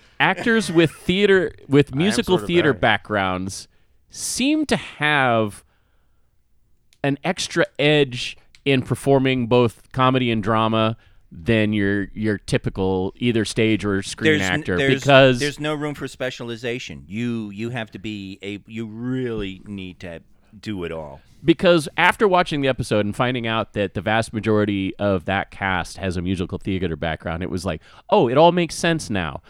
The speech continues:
Speaker 1: Because they really run the gamut of the emotions on this, on this series, and they do it so convincingly. And that's not to say we haven't had good actors on previous series,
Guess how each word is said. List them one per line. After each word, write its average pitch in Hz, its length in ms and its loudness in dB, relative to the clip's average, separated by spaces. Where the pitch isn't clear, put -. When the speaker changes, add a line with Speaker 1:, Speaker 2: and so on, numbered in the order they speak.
Speaker 1:
Because 139 720 4
they 190 320 4
really 196 540 8
run 135 240 4
the 120 80 2
gamut 117 360 2
of 95 140 0
the 95 60 0
emotions 110 500 0
on 170 140 -4
this, 185 500 -4
on 156 160 0
this 170 160 -2
series, 202 640 -2
and 175 300 2
they 165 140 2
do 156 280 4
it 143 140 2
so 135 320 2
convincingly. 113 760 -2
And 120 160 -2
that's 214 220 -4
not 294 240 0
to 208 80 -4
say 147 600 4
we 170 140 4
haven't 139 240 2
had 127 200 -2
good 127 160 2
actors 120 640 -2
on 131 260 4
previous 143 420 6
series, 85 600 -2